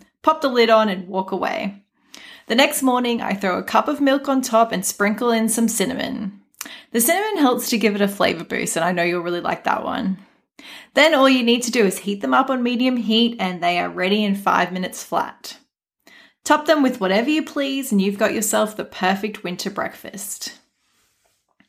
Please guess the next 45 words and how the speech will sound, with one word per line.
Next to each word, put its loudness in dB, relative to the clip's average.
And 4
while 4
we're 4
on 0
the 0
topic 2
of 0
oats, -2
if -4
you're -2
in -6
the -4
Southern 2
Hemisphere -2
and -4
you're -8
feeling -2
left 0
out, -2
why 4
not -2
try 2
overnight -2
oats? -8
They 6
follow 2
the 2
same 2
soaking 0
principle -2
as 0
oatmeal, -4
only 4
they're 4
stored 0
in 0
the 0
fridge -2
and 0
can -6
be -4
eaten -10
hot 0
or -4
cold. -8